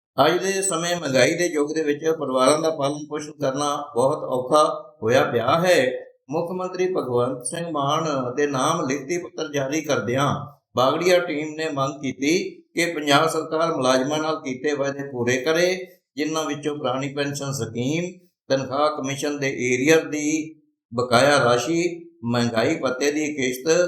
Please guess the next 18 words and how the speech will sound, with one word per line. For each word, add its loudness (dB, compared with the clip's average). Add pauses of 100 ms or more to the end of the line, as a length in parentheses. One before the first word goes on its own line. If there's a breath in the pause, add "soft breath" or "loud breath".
(240)
ਸਰਕਾਰੀ 2
ਮੁਲਾਜ਼ਮਾਂ -2
ਦੇ -4
ਮਾਣ -2
ਸਨਮਾਨ -6
ਸੰਬੰਧੀ -6
ਕੀਤੇ -6
ਵਾਅਦੇ 4
ਪੂਰੇ -4
ਕੀਤੇ -4
ਜਾਣ। -2 (440)
ਹੁਣ -4
ਦੇਖਣ -2
ਵਾਲੀ -8
ਗੱਲ 2
ਤਾਂ 0
ਇਹ 0
ਹੋਵੇਗੀ 0